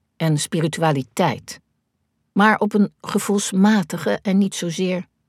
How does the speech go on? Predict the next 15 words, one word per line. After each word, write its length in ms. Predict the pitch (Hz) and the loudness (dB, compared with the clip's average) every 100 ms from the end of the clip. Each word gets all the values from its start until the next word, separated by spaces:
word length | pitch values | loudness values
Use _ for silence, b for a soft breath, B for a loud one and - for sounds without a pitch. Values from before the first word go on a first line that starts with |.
| _ _ - | _ _ -2
intellectuele 760 | 196 175 175 - 170 202 135 | -2 0 -4 -2 2 2 2
manier. 460 | 113 107 101 127 - _ _ _ _ _ _ _ _ _ | -2 -4 -6 -8 -14 _ _ _ _ _ _ _ _ _
Ik 200 | - 151 | -10 -8
voelde 260 | - 208 190 | 2 4 4
me 100 | 180 | 4
in 80 | |
die 160 | 170 156 - | 2 -2 2
tijd 340 | 180 175 160 _ _ | 2 2 -2 _ _
door 160 | - 131 | -6 -4
het 160 | 131 | -4
stuklopen 680 | - - 190 - 180 160 160 | -4 0 0 4 4 4 2
van 280 | 147 156 143 123 | -2 -2 0 0
een 140 | 151 | 0
relatie 520 | 127 151 160 190 - - | 2 4 4 2 -4 -6
enorm 480 | 175 185 180 180 | 0 2 2 -2